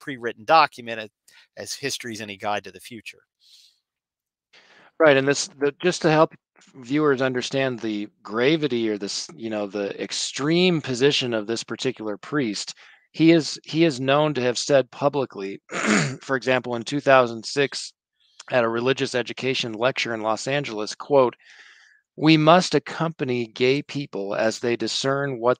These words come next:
Speaker 2: this means, letting our images be stretched open. This means watching movies like Brokeback Mountain," which is, as,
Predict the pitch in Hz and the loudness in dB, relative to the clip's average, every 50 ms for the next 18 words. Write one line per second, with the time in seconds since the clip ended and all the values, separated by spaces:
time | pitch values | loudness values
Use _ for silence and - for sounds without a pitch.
0 | - - 120 113 - - 120 123 131 127 113 101 87 85 87 - - - _ - | -2 -4 -4 -4 -4 -8 -6 -4 -4 -4 -4 -6 -8 -10 -10 -12 -12 -12 _ -20
1 | _ _ _ _ - 110 117 123 127 139 147 143 135 127 123 123 - - 127 131 | _ _ _ _ -4 2 6 6 6 6 6 4 6 6 4 4 2 0 -2 -2
2 | 143 139 131 139 143 143 131 123 - 123 117 - - - - - - - 120 120 | -2 -4 -2 0 -2 -2 -2 -4 -8 -8 -6 -6 -6 -6 -6 -8 -6 0 2 2
3 | 131 131 - - - - - _ - 120 123 131 _ - 90 78 73 _ _ _ | 2 2 0 -6 -8 -8 -12 _ -4 -4 -4 -4 _ -8 -12 -12 -14 _ _ _
4 | _ _ _ _ _ _ - 139 156 156 - - 165 165 156 156 151 131 123 117 | _ _ _ _ _ _ 2 2 2 4 4 0 2 2 2 2 0 -2 -4 -4
5 | 113 117 127 143 160 170 - - 131 120 110 113 113 123 - _ _ 120 127 143 | 2 6 8 8 8 8 6 -2 -2 -2 -2 -4 -6 -8 -12 _ _ -6 -2 -2
6 | 170 175 131 123 107 101 95 95 101 107 107 104 - _ - 107 117 127 139 - | -2 -2 -2 -4 -8 -8 -10 -8 -4 -2 -2 -2 -2 _ -4 2 2 2 2 2
7 | - - 131 123 120 - - 120 117 131 147 151 - - 87 85 - - - - | 0 2 2 2 2 0 -4 -4 0 0 0 0 -2 -6 -16 -18 -18 -14 -12 -12
8 | 104 98 175 - - - - - 117 110 95 | -12 -10 -10 -10 -10 -12 -12 -10 -10 -10 -10